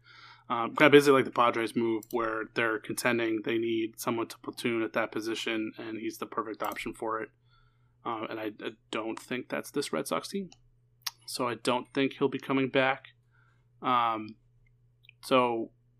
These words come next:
Plawecki is on my bench, Renfroe's on my bench, obviously, because I have Rosario out there. I have Brock Holt as my, uh, guy coming back to reunite with the Red Sox.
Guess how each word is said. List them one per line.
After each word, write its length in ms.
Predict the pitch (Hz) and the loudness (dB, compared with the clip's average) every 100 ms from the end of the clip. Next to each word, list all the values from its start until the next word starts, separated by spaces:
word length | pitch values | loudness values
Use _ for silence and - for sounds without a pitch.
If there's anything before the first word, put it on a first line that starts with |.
| _ _ | _ _
Plawecki 340 | - 151 147 151 | 6 6 8 8
is 100 | 143 | 8
on 120 | 139 | 6
my 80 | 131 | 6
bench, 340 | 131 127 - | 4 4 2
Renfroe's 380 | 123 120 127 120 | 0 2 2 2
on 60 | |
my 60 | 117 | 2
bench, 240 | 113 110 | 0 -2
obviously, 280 | 113 110 107 | 0 -2 -2
because 160 | 107 107 | -4 -4
I 60 | |
have 100 | 110 107 | -6 -6
Rosario 400 | 123 117 107 107 | -4 0 2 0
out 200 | 107 107 | -2 -4
there. 200 | 113 110 - | 0 0 0
I 60 | 117 | 0
have 180 | 123 - | 0 4
Brock 220 | 117 117 | 2 2
Holt 340 | 120 117 - - _ _ - _ - | 0 -2 -2 -10 _ _ -20 _ -8
as 160 | 120 120 | -4 2
my, 400 | 120 120 123 123 | 2 2 0 -2
uh, 440 | 120 117 117 107 - _ _ _ _ _ _ _ _ - | -2 -4 -4 -6 -12 _ _ _ _ _ _ _ _ 2
guy 240 | 123 123 | 2 2
coming 260 | - 127 120 | 0 -2 2
back 220 | 123 120 | 2 2
to 120 | - | -6
reunite 320 | 127 127 127 | -6 -4 -4
with 100 | 143 | -4
the 60 | 127 | -2
Red 180 | 131 127 | -4 0
Sox. 460 | 131 123 - - | 0 0 -6 -14